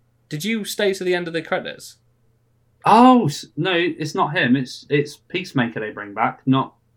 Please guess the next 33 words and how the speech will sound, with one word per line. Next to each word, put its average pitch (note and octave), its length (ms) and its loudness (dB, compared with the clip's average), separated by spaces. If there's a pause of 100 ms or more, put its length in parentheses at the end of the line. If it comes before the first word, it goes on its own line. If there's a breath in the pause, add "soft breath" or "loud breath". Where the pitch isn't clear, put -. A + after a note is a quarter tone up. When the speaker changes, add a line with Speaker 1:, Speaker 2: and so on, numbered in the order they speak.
(460)
Speaker 2:
Rick B2 200 0
Flag. B2+ 320 -2 (180)
Speaker 1:
No, C#3+ 180 -2
it's A#2 140 -8
Rick D3 140 -8
Flag. A#2 320 -6 (500)
Speaker 2:
No, F3 140 2
it D3+ 80 4
was B2+ 140 -2
Peacemaker A#2+ 600 -4
on G#2 140 -12
that G2+ 160 -14
bed. G2+ 240 -8 (600)
Speaker 1:
I'm B2+ 140 -10
pretty D#3+ 240 -4
sure D3 200 -4
it A#2+ 40 -4
was B2 120 -8
Rick - 180 -8
Flag. A#2 300 -2
Speaker 2:
No, B2 440 6
it A#2 160 0
was A#2 160 -4
Peacemaker, G#2+ 800 -6
hundred A2+ 280 -4
percent. F#3 140 0
Speaker 1:
Peacemaker F#3+ 300 -2
didn't, E3 440 -6 (200)
wait. A2 480 -4 (500)
Speaker 2:
Peacemaker E3+ 360 0
dies D3 240 4
as C#3 100 -6
well. D3+ 360 -4